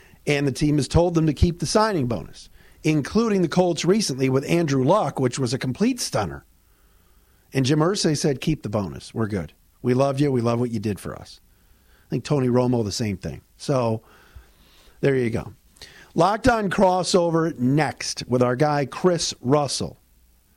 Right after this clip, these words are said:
But we're brought to you by our friends at Pepsi. Tonight, Thursday Night Football, Colts, Titans. That's a good football game. And this season, football will, uh, the football season's gonna be different. Pepsi is here to get you ready for game day no matter how you watch this season.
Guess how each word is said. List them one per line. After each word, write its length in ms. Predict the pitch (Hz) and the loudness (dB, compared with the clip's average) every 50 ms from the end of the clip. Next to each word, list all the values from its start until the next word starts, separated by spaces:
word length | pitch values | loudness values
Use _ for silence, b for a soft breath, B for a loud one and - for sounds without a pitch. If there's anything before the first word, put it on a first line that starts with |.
| b b b - | b b b -8
But 60 | 110 | -2
we're 120 | 120 131 | 0 2
brought 300 | 131 151 180 180 175 175 | 2 4 2 2 0 -2
to 80 | - 175 | 0 0
you 80 | 170 | 2
by 260 | 165 151 156 147 139 135 | 2 2 2 2 2 0
our 80 | 131 | 0
friends 580 | 120 - - - 202 196 196 196 190 185 165 - - | -2 -4 0 0 0 2 2 0 0 -2 -2 -4 -2
at 260 | - 131 127 113 - | -2 -2 -2 -2 -4
Pepsi. 560 | - - 202 196 196 - - - 196 190 170 | 0 0 0 0 0 -4 -4 -2 0 0 0
Tonight, 680 | - - - - 139 139 151 180 208 226 262 262 240 - - - | -2 -2 -2 0 0 2 2 2 2 2 0 -2 -4 -8 -14 -20
Thursday 600 | - - - 214 233 254 269 277 - - 165 131 | -20 -2 0 2 2 2 0 -2 0 0 0 0
Night 240 | 117 101 101 92 | 2 0 -2 -4
Football, 680 | - - 208 220 220 - 214 208 214 208 208 208 196 B B B B B B B B B B B | 0 0 0 0 2 2 0 2 2 2 0 -2 -4 B B B B B B B B B B B
Colts, 640 | - - 208 220 226 247 233 - - - - - - _ _ _ _ _ _ _ _ _ _ _ _ _ _ | 2 4 4 4 4 0 -4 -6 -8 -8 -8 -10 -14 _ _ _ _ _ _ _ _ _ _ _ _ _ _
Titans. 440 | - 175 190 185 180 139 90 92 82 | 2 2 4 4 2 -2 -4 -4 -2
That's 180 | 151 190 - | -2 0 0
a 40 | 359 | 0
good 140 | 302 370 359 | 0 0 0
football 280 | 349 349 - 349 339 | 0 0 0 0 0
game. 280 | 285 160 120 85 - - _ _ _ _ _ _ _ _ _ _ | 0 -2 -4 -6 -8 -14 _ _ _ _ _ _ _ _ _ _
And 80 | - 170 | 0 0
this 140 | 196 214 214 | 0 0 0
season, 320 | - 233 240 196 208 180 | 0 0 0 0 0 0
football 380 | - 208 214 214 220 214 208 202 | 2 0 2 2 2 2 2 2
will, 240 | 196 185 185 185 170 | 2 2 2 2 2
uh, 180 | 170 165 160 | 2 2 2
the 140 | 151 156 151 | 0 -2 0
football 300 | - 220 208 214 190 175 | 0 0 0 2 0 0
season's 340 | - - 226 226 214 196 160 | 0 0 0 0 0 0 2
gonna 120 | 180 170 | 2 2
be 60 | 160 | 4
different. 400 | 147 156 202 226 - 190 175 175 B B B B B B B B | 4 2 2 2 2 0 0 0 B B B B B B B B
Pepsi 380 | - 196 208 208 - - 240 226 | 0 0 0 2 0 0 0 2
is 100 | 190 180 | 2 2
here 100 | 214 196 | 2 2
to 60 | 190 | 4
get 160 | 175 185 175 | 2 2 2
you 80 | 170 151 | 2 0
ready 180 | 160 160 165 | 2 2 0
for 140 | 160 - 180 | 0 -2 0
game 240 | 156 151 135 135 135 | 0 2 2 2 2
day 160 | 139 139 135 | 2 2 2
no 100 | 135 131 | 2 2
matter 200 | 123 123 117 113 | 2 2 0 -2
how 200 | - - 160 156 | -2 0 0 0
you 180 | 151 151 160 160 | 2 2 0 2
watch 360 | 120 120 123 120 - - - | 2 2 0 0 -2 -6 -6
this 160 | 117 107 - | -6 -6 -6
season. 340 | - 123 110 95 98 87 | -6 -6 -8 -6 -8 -12